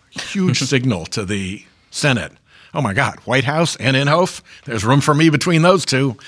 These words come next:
Speaker 1: I can get on this bill."
Speaker 2: Well, so I, I was gonna say,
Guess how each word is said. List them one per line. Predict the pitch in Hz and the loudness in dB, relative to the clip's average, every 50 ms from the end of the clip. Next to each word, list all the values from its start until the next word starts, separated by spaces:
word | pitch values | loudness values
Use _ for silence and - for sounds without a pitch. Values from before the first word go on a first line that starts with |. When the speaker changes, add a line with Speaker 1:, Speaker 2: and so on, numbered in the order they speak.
| - - - | -20 -20 -8
Speaker 1:
I | - 110 127 | -4 -4 -4
can | - 131 131 | -2 -4 -4
get | 120 135 143 | -2 -4 -4
on | 135 147 156 | -2 -2 -2
this | 123 95 - | -2 -4 -6
bill." | - - 87 87 85 - - - _ _ _ _ - - - - - _ _ _ _ - _ _ _ _ | -8 -10 -10 -10 -12 -14 -18 -20 _ _ _ _ -20 -20 -20 -20 -20 _ _ _ _ -20 _ _ _ _
Speaker 2:
Well, | - 190 190 196 | 0 0 0 0
so | - - 240 214 185 - | 2 0 0 0 0 -2
I, | 185 180 - | -8 -10 -6
I | - 190 | -2 -2
was | 196 190 | -2 -2
gonna | - 226 | -2 -2
say, | - 233 196 | 0 0 0